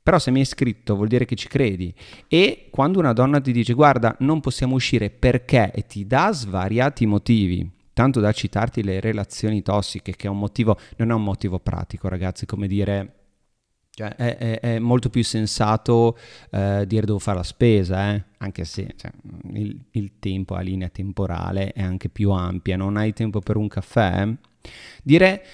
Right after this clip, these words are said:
Eh, "Sono insicura per le relazioni tossiche" è una cosa troppo grande, cioè così sei in stallo completamente nella tua vita, non uscirai mai e quindi io da uomo devo stare in chat con te,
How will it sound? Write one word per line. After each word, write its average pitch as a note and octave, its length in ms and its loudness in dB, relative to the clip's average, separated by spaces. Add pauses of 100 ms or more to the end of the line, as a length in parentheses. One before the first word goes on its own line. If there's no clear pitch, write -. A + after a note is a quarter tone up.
(400)
Eh, B2+ 140 2
"Sono E3 320 -2
insicura D#3 680 2
per A#2 200 0
le A2 160 2
relazioni A2+ 720 0
tossiche" G2 800 -2
è - 80 -8
una G2+ 140 -2
cosa G#2+ 240 -4
troppo - 340 -2
grande, F#2+ 560 -4
cioè G#2 160 -6
così B2 400 -6
sei C3+ 280 -2
in B2+ 60 -2
stallo A2 540 -2
completamente A#2 640 -2
nella A2+ 160 -2
tua A#2+ 140 -2
vita, A2+ 260 -2
non A#2 240 -2
uscirai A#2 480 -2
mai A2+ 500 0 (380)
e - 140 -2
quindi D3+ 640 4
io B2+ 180 4
da A#2+ 100 4
uomo B2 360 2
devo G#2 180 -2
stare A2 480 -2
in A2 240 -4
chat A2+ 380 -2
con G#2 320 -2
te, B2 400 2